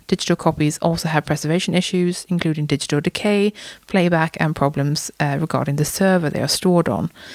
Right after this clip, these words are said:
Right now, the only real agreement in the archival community where digitization is seen as the best way to preserve information is magnetic tapes, Betacam, V H S, et cetera.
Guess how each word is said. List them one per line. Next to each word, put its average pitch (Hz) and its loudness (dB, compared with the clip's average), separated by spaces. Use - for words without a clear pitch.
Right 190 0
now, 170 2
the 175 2
only 170 2
real 208 2
agreement 156 0
in 147 0
the 147 0
archival 165 2
community 151 0
where 165 4
digitization 165 2
is 151 4
seen 151 4
as 143 2
the 147 0
best - -2
way - 2
to 170 -6
preserve 143 0
information 160 0
is - -2
magnetic 165 0
tapes, - -4
Betacam, 151 2
V 151 2
H 139 0
S, 185 2
et 113 -4
cetera. 147 -4